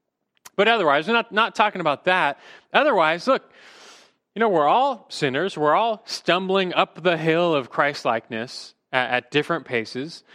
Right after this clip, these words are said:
And as a leader, you have to learn to be patient with the process, the process of sanctification, which is partly on God's tam-, timetable. Now, we are called to responsibility there, but look, I can,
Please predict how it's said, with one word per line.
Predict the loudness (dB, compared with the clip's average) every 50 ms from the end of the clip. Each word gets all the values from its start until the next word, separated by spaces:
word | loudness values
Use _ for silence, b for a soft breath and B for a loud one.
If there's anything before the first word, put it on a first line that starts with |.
| B B B B B B _
And | -8 -6 -4
as | -4 -4 -4
a | -6
leader, | -6 -4 -4 -4 -2 -4 -4
you | -4 -6 -8
have | -10 -8 -8
to | -8 -8
learn | -6 -6 -6 -6 -8
to | -6
be | -8 -8
patient | -8 -6 -6 -6 -6 -6 -8 -10
with | -10 -10 -10 -12 _
the | -16 -18
process, | -16 -16 -4 -2 0 0 0 0 -2 -4 -4 -4 -4 -6 -10 -16 -16 -16 -18 -20 _ _ _ _ _ _ _
the | -20
process | _ -4 -2 0 0 0 -2 -4 -10 -10 -8
of | -8 -6
sanctification, | -4 -4 -6 -6 -6 -12 -16 -12 -6 -4 -4 -4 -4 -8 -12 -14 -14 -16 b b b b b b b b b b b b
which | -2 -2 -2 0 0
is | 0 0 0 -4
partly | -2 0 0 0 2 0 0
on | 0 0 0
God's | 0 0 0 0 -4 -10 -8
tam-, | -4 -4 -4 -4 -6 -6
timetable. | -4 -4 -4 -4 -6 -6 -4 -4 -2 -2 -2 -2 -2
Now, | -2 -4
we | -4 -2 -2
are | -2 -2
called | -2 -2 -4 -4 -4 -6 -10 _ _ _ _ _ _
to | -12 -12
responsibility | -12 -12 -10 -6 -6 -6 -6 -6 -8 -6 -4 -2 -2 -2 -4 -6
there, | -4 -4 -2 -2 -2
but | -2 -2 -2 -4 -4 b b b b b b b b b b b b _ _ _ _ _ _ _
look, | _ -2 -2 0 2
I | 0 0 0
can, | -2 -4 -6 -6 -8 -12